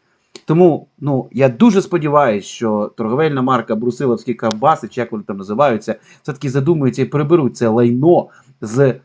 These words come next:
е, всіх прилавків. Ну, це не все, там насправді, друзі, можна пошукати. Особисто бачив, е, колбаски під назвою Патріотична, Бандерівська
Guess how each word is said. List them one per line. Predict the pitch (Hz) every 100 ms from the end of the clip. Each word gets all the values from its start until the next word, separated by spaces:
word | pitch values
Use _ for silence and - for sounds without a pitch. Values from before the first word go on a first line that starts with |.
| _ _ _ -
е, | 113 113 110 107 104
всіх | - 147 131
прилавків. | 131 113 92 - - _ _
Ну, | -
це | 233
не | 277
все, | 202 269 240
там | 185
насправді, | 190 185 196 170 160
друзі, | 170 151
можна | 147 147 135
пошукати. | - 131 135 160 156 127 98 _ _ _ _ - -
Особисто | 135 156 165 170
бачив, | 120 147 - 104 _ _ _ -
е, | 120
колбаски | 117 151 139 156 139 - 117
під | 127
назвою | 123 123 110 107
Патріотична, | 104 208 196 233 269 269 294 240 - 233 247 240 _ _ - -
Бандерівська | 123 240 277 202 240 277 262 214 - 233 233